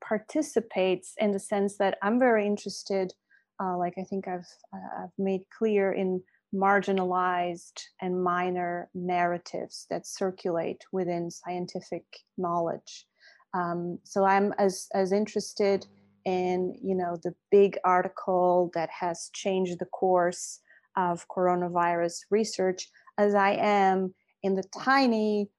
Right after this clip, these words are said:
little report that has been completely forgotten that someone wrote, uh, about how someone's life was saved, uh, in a hospital because they were administered enough vitamin D.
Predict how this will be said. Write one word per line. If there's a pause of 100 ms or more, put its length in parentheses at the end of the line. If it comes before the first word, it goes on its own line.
(160)
little
report
that
has
been
completely
forgotten
that
someone
wrote, (420)
uh,
about
how
someone's
life
was
saved, (420)
uh,
in
a
hospital
because
they
were
administered
enough
vitamin
D.